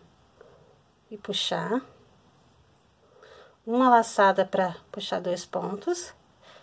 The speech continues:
E a outra laçada pra puxar os outros dois. Uma laçada pra pu-, introduzir na correntinha e puxar.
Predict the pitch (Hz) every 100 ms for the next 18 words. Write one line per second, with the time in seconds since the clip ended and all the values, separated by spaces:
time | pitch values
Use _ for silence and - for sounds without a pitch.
0 | - - 277 277 269 262 262 262 262 240
1 | 254 254 - - 254 247 254 240 240 233
2 | 233 277 269 190 - - - - - -
3 | - _ _ _ _ - - _ _ _
4 | - - _ _ _ _ _ _ - 202
5 | 196 180 175 - 180 175 170 175 160 -
6 | 170 - - 202 185 196 - - 196 294
7 | 294 - 254 240 240 - 220 202 214 233
8 | 240 - _ _ _ _ _ - - 190
9 | - 185 180 190 233